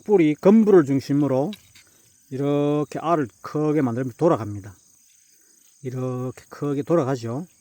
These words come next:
돌아가고, 자, 여기에서 보면은 저 밑에 보면 회오리로 이렇게 올라옵니다. 요 지금 케이블 타이 보이시죠? 이렇게 올라와요.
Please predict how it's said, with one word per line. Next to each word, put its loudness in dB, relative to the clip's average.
돌아가고, -6
자, -14
여기에서 4
보면은 -6
저 4
밑에 2
보면 0
회오리로 6
이렇게 -2
올라옵니다. -6
요 -2
지금 -4
케이블 0
타이 -4
보이시죠? -10
이렇게 -6
올라와요. -8